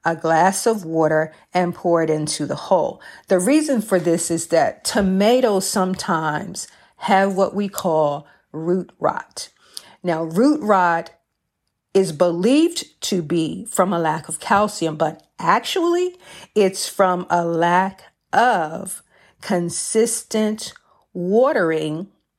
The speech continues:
which allows calcium to absorb through the stem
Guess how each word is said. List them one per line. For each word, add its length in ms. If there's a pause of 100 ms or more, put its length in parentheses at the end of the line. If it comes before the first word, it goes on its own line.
(280)
which 280
allows 640
calcium 1120 (680)
to 400
absorb 720
through 300
the 140
stem 760